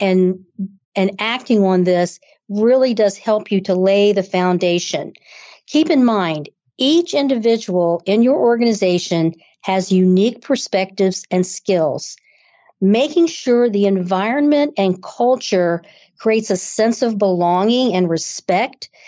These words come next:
that facilitates these individual contributions is so important. I would also suggest expanding your understanding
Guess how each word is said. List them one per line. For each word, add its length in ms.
that 180
facilitates 840
these 280
individual 760
contributions 1040
is 180
so 640
important. 840
I 80
would 160
also 440
suggest 640
expanding 640
your 280
understanding 1040